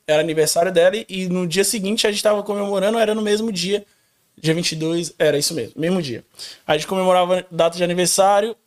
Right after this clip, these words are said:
dela e o me-, e o mês de aniversário do nosso namoro.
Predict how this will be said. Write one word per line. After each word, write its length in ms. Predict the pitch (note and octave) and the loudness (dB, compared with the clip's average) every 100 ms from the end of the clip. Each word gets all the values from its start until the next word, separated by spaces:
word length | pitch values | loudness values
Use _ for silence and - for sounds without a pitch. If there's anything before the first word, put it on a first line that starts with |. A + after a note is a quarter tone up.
| _ | _
dela 320 | E3+ D#3+ G3+ A3 | 0 4 4 4
e 200 | A#3 A3+ | 0 0
o 40 | |
me-, 220 | G#3+ G#3 | 4 2
e 180 | G#3+ G#3 | 2 0
o 240 | A3 - | 0 0
mês 300 | G3 G3 G3 G3 - | 0 0 0 -4 -8
de 140 | F3 F#3 | -2 0
aniversário 420 | F#3 F#3 F#3+ F#3 | 2 0 -2 -2
do 60 | |
nosso 220 | F#3 F#3 F#3 | -2 -2 -2
namoro. 340 | G3 D3 A#2 | -2 -2 -4